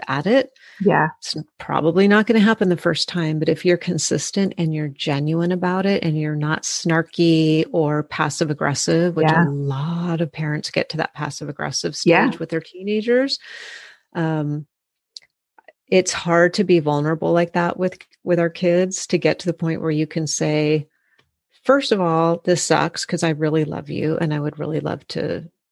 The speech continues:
Speaker 1: have a relationship with you. I know it's not gonna be fun and snuggly and cuddly like it was when you were five, but maybe we can go stand up paddleboard together, or maybe we can go whatever." You know, you kinda have to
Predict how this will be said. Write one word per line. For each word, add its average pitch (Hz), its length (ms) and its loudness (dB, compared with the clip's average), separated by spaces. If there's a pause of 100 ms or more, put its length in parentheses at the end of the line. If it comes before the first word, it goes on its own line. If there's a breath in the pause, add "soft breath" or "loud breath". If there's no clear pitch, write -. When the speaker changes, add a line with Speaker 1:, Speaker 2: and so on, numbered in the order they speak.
(160)
Speaker 1:
have 220 260 0
a 214 60 2
relationship 165 680 0
with 156 220 -4
you. 156 260 0
I 160 140 0
know 160 220 2
it's 196 160 -2
not 196 160 2
gonna 208 160 2
be 196 180 0
fun 185 300 0
and 185 80 2
snuggly 180 420 0
and 185 100 -2
cuddly 170 360 0
like 156 180 -2
it 180 80 -2
was 151 220 -2
when 160 180 -4
you 156 160 -4
were 208 140 -4 (120)
five, 156 600 2 (1300 soft breath)
but 196 580 4 (240)
maybe 185 340 4
we 202 160 4
can 196 200 -2
go 185 460 4
stand 185 320 0
up 175 80 -2
paddleboard 180 560 0
together, - 540 -6
or 165 80 -4
maybe 180 320 2
we 180 140 2
can 175 180 -6
go 165 220 2
whatever." 160 720 2
You 160 160 -2
know, 147 160 0
you 151 160 0
kinda 170 220 2
have 160 160 -2
to - 100 -10